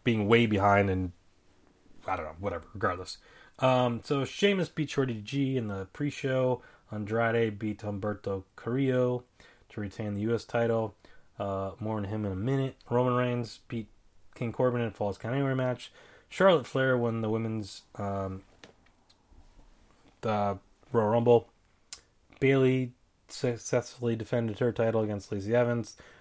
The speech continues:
The Fiend, Bray Wyatt, fes-, successfully defended his title against Daniel Bryan. Becky Lynch defes-, successfully defended her title against Asuka.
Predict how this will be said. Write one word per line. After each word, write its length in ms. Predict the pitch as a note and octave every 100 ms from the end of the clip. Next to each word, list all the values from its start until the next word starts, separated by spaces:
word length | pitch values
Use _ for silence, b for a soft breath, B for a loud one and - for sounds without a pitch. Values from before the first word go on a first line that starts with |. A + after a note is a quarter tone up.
| b
The 60 | -
Fiend, 360 | - F#3 E3+ D3+
Bray 140 | B2+
Wyatt, 380 | A#2 A#2+ A#2+ G#2+
fes-, 360 | - G#2+ - -
successfully 680 | - G2+ - A2 - A2+ G#2+
defended 420 | G#2 G#2 G2+ G2
his 220 | E3+ F3+
title 360 | E3+ E3 D#3+ C#3
against 420 | A#2+ A#2 A2+ - _
Daniel 240 | - G2+ G2+
Bryan. 380 | C3 C3+ B2+ B2 b b b b
Becky 300 | F#3+ E3 B2+
Lynch 320 | A2 G#2+ G#2+
defes-, 360 | - G#2 B2 A#2
successfully 840 | - - A#2 C3+ A#2+ - B2 A#2
defended 480 | G#2+ G#2+ B2 A#2 G2+
her 140 | C#3
title 340 | B2 A#2+ A2 G#2
against 320 | G#2 G#2 -
Asuka. 520 | A2 A2 - A2 G#2